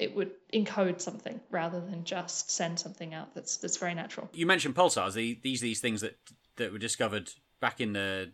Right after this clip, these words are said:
Speaker 2: the nineteen sixties by Jocelyn Bell Burnell in, in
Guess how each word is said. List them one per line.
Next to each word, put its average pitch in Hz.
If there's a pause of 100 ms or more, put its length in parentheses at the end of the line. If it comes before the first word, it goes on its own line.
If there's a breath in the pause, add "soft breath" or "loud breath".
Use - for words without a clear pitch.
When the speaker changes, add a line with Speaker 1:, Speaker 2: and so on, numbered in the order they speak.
(120)
Speaker 2:
the 107
nineteen 110
sixties 98
by 95
Jocelyn 107
Bell 113
Burnell 135
in, 170
in 202